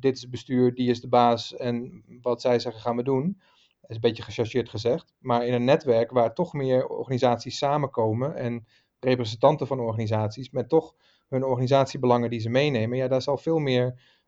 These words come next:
uitgesproken moeten worden. Eh, en inderdaad steeds weer van, "Oké, wat is het doel en,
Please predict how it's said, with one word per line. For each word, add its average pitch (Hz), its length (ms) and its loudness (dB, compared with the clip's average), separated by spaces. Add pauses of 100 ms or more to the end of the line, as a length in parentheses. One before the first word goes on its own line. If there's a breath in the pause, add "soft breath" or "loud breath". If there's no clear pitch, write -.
(100)
uitgesproken 147 580 0
moeten 113 200 -4
worden. 120 420 -2 (120)
Eh, 123 260 -4
en 131 220 -4
inderdaad 123 360 0
steeds 123 280 -2
weer 131 320 -2
van, 123 320 -4
"Oké, 120 240 -4
wat 127 160 -4
is 127 80 -4
het 123 140 -4
doel 127 420 0
en, 123 300 -6